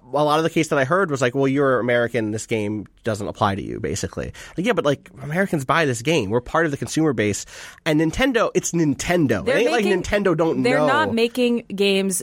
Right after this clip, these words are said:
Speaker 2: strictly for Japanese audiences. Like,
Speaker 1: Um,
Speaker 2: regardless of what people think, like,
Speaker 1: <laughs>
Speaker 2: content is not being made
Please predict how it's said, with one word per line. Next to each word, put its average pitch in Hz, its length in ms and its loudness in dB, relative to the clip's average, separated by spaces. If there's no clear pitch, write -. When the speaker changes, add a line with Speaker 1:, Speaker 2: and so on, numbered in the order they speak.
Speaker 2:
strictly 196 720 -2
for 185 160 0
Japanese 175 480 -2
audiences. 170 880 0
Like, 185 300 0
Speaker 1:
Um, 151 80 2
Speaker 2:
regardless 247 400 2
of 254 100 -4
what 240 160 0
people 220 260 0
think, 202 300 0
like, 180 220 0
Speaker 1:
<laughs> 120 80 -4
Speaker 2:
content 240 440 0
is 226 120 0
not 208 200 0
being 208 200 0
made 180 320 2